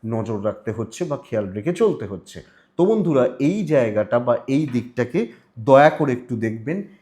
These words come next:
এবং অবশ্যই ভালো যারা ডাক্তারবাবু আছেন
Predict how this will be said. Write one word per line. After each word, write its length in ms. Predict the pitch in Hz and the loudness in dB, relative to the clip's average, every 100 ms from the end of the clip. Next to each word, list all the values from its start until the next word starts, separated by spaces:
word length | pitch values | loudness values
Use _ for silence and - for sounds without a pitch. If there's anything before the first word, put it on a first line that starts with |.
| - | -6
এবং 400 | 131 175 208 - - - | -2 0 -2 -8 -16 -2
অবশ্যই 600 | 127 220 - - 151 120 | 0 0 -4 -6 -4 -2
ভালো 360 | 117 127 147 | -4 -2 -4
যারা 240 | 127 120 113 | -4 -4 -2
ডাক্তারবাবু 600 | 104 - 117 113 110 101 | -2 -4 -6 -4 -4 -2
আছেন 440 | 107 - 190 196 | -2 0 0 0